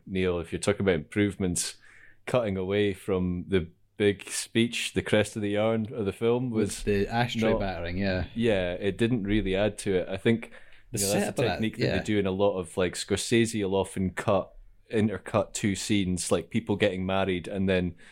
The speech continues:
Speaker 1: maybe, like, assassinations taking place.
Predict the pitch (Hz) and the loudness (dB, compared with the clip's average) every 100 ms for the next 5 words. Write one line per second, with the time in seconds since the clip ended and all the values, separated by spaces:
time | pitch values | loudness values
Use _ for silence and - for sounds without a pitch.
0 | - - 95 90 92 90 90 95 - 101 | -14 -2 -2 0 0 0 0 -4 0 2
1 | 90 95 98 - 98 92 - 92 101 90 | 2 0 0 0 -2 0 0 0 0 -4
2 | - 98 87 - - | 0 2 0 -4 -10